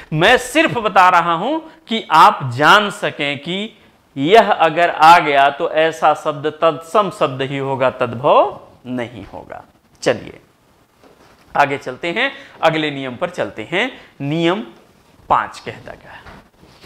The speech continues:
नियम पांच क्या कहता है? नियम पांच ये कहता है कि तद्भव में आए हुए स, स का तत्सम में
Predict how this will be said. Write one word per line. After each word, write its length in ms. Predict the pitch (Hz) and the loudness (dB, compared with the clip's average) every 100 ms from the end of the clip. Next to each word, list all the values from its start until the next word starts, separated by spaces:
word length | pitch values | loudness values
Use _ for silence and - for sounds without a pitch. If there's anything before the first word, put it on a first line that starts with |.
| - - - 170 | -20 -20 -8 0
नियम 220 | 254 269 | 2 2
पांच 300 | - 135 - | 4 2 0
क्या 140 | 117 | -8
कहता 320 | 107 110 135 | -8 -8 -6
है? 340 | 147 247 339 - _ _ _ _ - | -2 -2 -2 -10 _ _ _ _ -8
नियम 240 | 185 285 | -4 -2
पांच 320 | - 262 269 | 2 2 2
ये 60 | 262 | -4
कहता 360 | 254 240 240 240 | -2 -2 0 0
है 200 | 262 254 | 0 -2
कि 200 | 269 269 | -4 -10
तद्भव 640 | - 208 196 170 180 240 | 0 2 2 -2 0 0
में 280 | 240 254 240 | 0 -6 -4
आए 360 | 165 190 226 233 | 2 4 4 2
हुए 380 | 190 190 214 220 | 0 -4 -4 -4
स, 200 | - - 139 113 - - _ _ _ _ _ _ _ _ _ _ _ _ _ - | -6 -2 0 0 -4 -16 _ _ _ _ _ _ _ _ _ _ _ _ _ -20
स 140 | - 196 135 - - _ _ - | -4 0 0 -2 -12 _ _ 0
का 160 | 160 | 2
तत्सम 600 | 165 - 175 - - 220 | 2 -2 -4 -6 -2 -2
में 400 | 208 156 135 180 | 0 -6 -10 -12